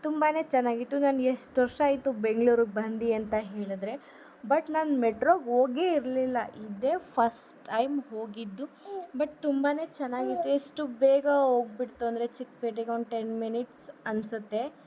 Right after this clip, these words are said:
ಫಿಫ್ಟೀನ್ ಮಿನಿಟ್ಸ್ ಅಷ್ಟೇ ಆಗಿದ್ದು ರಾಜಾಜಿನಗರಿಂದ. ನಾವು ಅಲ್ಲಿ ಸ್-, ಆಮ್, ಆ, ಕಾರ್ನ ಹಾಕ್ಬಿಟ್ಟು ಹೋಗಿದ್ದು. But ತುಂಬಾನೇ ಚೆನ್ನಾಗಿತ್ತು. ಅಲ್ಲಿ ವಿಡಿಯೋ ಮಾಡ್ಬಾರ್ದು ಅಂತ ಹೇಳಿದ್ರು, but ಒಂದೇ ಒಂದ್ ಕ್ಲಿಪ್ಪಿಂಗ್ ತಗೊಂಡೆ ಅಷ್ಟೇ. ಒಳಗಡೆ ಎಲ್ಲ ವಿಡಿಯೋ ಮಾಡ್ಬೋದು, but ಆಚೆ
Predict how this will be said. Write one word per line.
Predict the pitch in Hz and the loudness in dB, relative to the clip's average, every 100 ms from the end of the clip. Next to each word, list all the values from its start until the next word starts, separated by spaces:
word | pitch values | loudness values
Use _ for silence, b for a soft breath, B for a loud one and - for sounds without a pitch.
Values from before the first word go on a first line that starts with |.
| B B - | B B -2
ಫಿಫ್ಟೀನ್ | 277 - 285 262 | -2 2 0 4
ಮಿನಿಟ್ಸ್ | 254 269 262 | 4 4 2
ಅಷ್ಟೇ | 226 - 269 | -2 0 0
ಆಗಿದ್ದು | 247 226 233 | 0 0 0
ರಾಜಾಜಿನಗರಿಂದ. | 226 214 220 214 220 214 208 202 196 190 208 | 2 2 0 -2 -4 -4 -4 -4 -4 -6 -6
ನಾವು | 233 214 214 214 | -4 -4 -4 -6
ಅಲ್ಲಿ | 202 208 226 233 220 214 | -4 -4 -2 -2 -4 -8
ಸ್-, | - - - - | -12 -18 -20 -12
ಆಮ್, | 208 202 202 - - - | -6 -6 -8 -14 -20 -10
ಆ, | 196 | -10
ಕಾರ್ನ | 196 220 220 220 | -4 -2 -2 -4
ಹಾಕ್ಬಿಟ್ಟು | 202 202 - 220 - - B B B - - | -6 -6 -16 -12 -12 -14 B B B -20 -4
ಹೋಗಿದ್ದು. | 247 226 208 220 185 294 B B B 226 | -2 -2 -4 -6 -4 -4 B B B -6
But | 285 302 - | -4 -4 -6
ತುಂಬಾನೇ | 269 240 269 302 277 262 294 | -4 -2 -4 -4 -4 -4 -4
ಚೆನ್ನಾಗಿತ್ತು. | 294 269 240 233 233 226 | -4 -4 -4 -8 -6 -6
ಅಲ್ಲಿ | 214 | -4
ವಿಡಿಯೋ | 226 233 | -2 0
ಮಾಡ್ಬಾರ್ದು | 233 214 208 208 247 214 | 0 -2 -4 -2 -4 -4
ಅಂತ | 220 214 | -8 -6
ಹೇಳಿದ್ರು, | 226 220 214 208 208 | -6 -2 -2 -4 -6
but | 208 214 | -8 -6
ಒಂದೇ | 202 208 | -6 -6
ಒಂದ್ | 220 214 | -8 -10
ಕ್ಲಿಪ್ಪಿಂಗ್ | - 214 - 220 214 | -12 -10 -8 -8 -8
ತಗೊಂಡೆ | 208 196 196 196 | -8 -6 -4 -6
ಅಷ್ಟೇ. | 190 254 | -4 -4
ಒಳಗಡೆ | 226 233 277 277 | -2 -2 0 0
ಎಲ್ಲ | 262 233 | 0 -2
ವಿಡಿಯೋ | 214 214 | -4 -2
ಮಾಡ್ಬೋದು, | 208 190 185 214 | -4 -4 -4 -6
but | 226 214 | -8 -8
ಆಚೆ | 202 196 - 269 | -10 -8 -6 -8